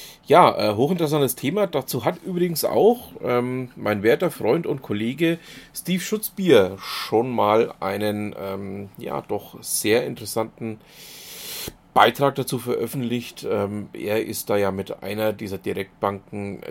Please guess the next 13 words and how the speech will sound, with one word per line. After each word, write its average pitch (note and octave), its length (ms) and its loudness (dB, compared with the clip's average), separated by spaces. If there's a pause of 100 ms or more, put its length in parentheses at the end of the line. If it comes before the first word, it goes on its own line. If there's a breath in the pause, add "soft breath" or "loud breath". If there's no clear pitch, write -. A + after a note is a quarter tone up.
direkt F#3 220 8
aneinander C#3 360 2
geraten. C3 600 -2 (720)
Ich - 180 -14
pack - 300 -6
euch G#2 180 -6
mal G2 300 -2 (180)
beides, C3 720 2
ähm, G#2+ 260 -4
zusammen G#2+ 500 -4
hier G#2 200 -4
mit F#2+ 220 -8
rein. G2+ 320 -8